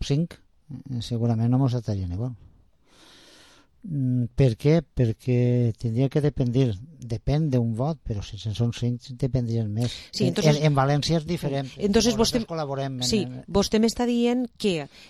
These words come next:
Speaker 2: eh, la diferència de tracte és perquè en Madrid només en un i en València es necessiten, no?
Speaker 1: Es necessiten.
Speaker 2: Necessiten a, al seu partit.
Speaker 1: Si mos necessitàrem en Madrid seria, no seria el mateix tracte, això estem convençuts.
Speaker 2: Per lo tant, que Ximo Puig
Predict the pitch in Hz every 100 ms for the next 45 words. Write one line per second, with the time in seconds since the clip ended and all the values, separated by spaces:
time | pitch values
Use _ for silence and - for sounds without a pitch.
0 | - 185 175 170 - 170 170 170 175 196
1 | 180 214 220 _ 185 196 - 175 - 175
2 | 175 160 156 156 170 165 165 165 175 185
3 | 190 - 170 156 151 151 147 190 180 165
4 | 147 139 - 185 131 135 190 101 151 156
5 | 170 165 160 156 143 147 147 147 151 143
6 | 190 - 147 139 127 135 143 147 151 147
7 | 143 135 139 156 151 151 156 127 127 117
8 | 107 98 92 - 92 113 101 - 123 120
9 | 127 117 104 - - - - - - 196
10 | 190 185 190 220 - - - 185 - 190
11 | 190 165 214 -